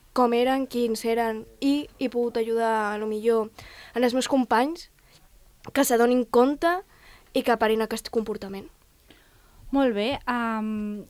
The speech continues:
Speaker 2: d'altra banda, no sé si també per vosaltres, em, creieu que fa falta aquest dia, reivindicar aquest dia, donar visibilitat en aquest dia? A veure, Ethan, què estaves assentint?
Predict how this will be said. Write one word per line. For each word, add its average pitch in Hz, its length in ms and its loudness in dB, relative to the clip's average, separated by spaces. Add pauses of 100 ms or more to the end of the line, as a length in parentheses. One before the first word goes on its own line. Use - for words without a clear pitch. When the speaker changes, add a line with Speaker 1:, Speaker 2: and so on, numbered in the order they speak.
Speaker 2:
d'altra 240 480 0
banda, 254 320 2
no 247 160 0
sé 269 240 -4
si 277 380 -2 (180)
també 233 320 -2
per 254 160 0
vosaltres, 247 720 0 (580)
em, 233 540 2 (260)
creieu 262 360 4
que 392 120 2
fa 320 160 2
falta 233 540 2
aquest 233 320 0
dia, 240 280 0
reivindicar 233 640 0
aquest 220 280 -4
dia, 254 380 0
donar 247 260 0
visibilitat 220 800 -2
en 285 140 0
aquest 233 280 -6
dia? 233 240 0
A 262 40 2
veure, 233 280 0
Ethan, 226 240 -4
què 214 80 -4
estaves 240 320 -2
assentint? 226 580 -4